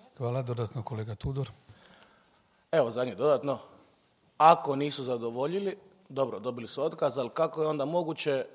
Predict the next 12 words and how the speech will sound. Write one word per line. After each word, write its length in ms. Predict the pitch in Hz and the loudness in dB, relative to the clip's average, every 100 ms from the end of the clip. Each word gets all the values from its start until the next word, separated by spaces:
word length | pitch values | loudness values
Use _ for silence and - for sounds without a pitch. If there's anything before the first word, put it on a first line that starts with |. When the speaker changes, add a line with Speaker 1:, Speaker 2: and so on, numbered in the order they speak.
| - _ | -20 _
Speaker 2:
da 280 | 127 117 160 | -2 6 8
ste 200 | - 143 | 6 0
izgubili 600 | 120 135 135 131 120 98 - - _ _ _ _ | -2 -2 0 0 0 -4 -10 -20 _ _ _ _
tužbeni 320 | - 120 113 101 | -10 -6 -6 -6
zahtjev? 320 | 98 - - - - - - _ _ _ _ _ _ - - - _ _ _ - - _ _ _ _ _ _ _ _ - | -8 -8 -10 -12 -10 -14 -16 _ _ _ _ _ _ -18 -18 -20 _ _ _ -20 -20 _ _ _ _ _ _ _ _ -10
Speaker 1:
Evo, 240 | 147 127 104 107 - - | -6 -6 -8 -14 -20 -20
direktor 460 | 127 123 113 - 107 | -12 -8 -8 -10 -14
će 140 | - | -14
odgovoriti. 300 | 113 117 117 | -8 -6 -6
Kuzma 260 | - 120 113 | -6 -4 -2
Novak, 280 | 120 120 117 | 0 -2 -2
izvolite. 460 | 110 117 120 127 | -4 -4 -4 -10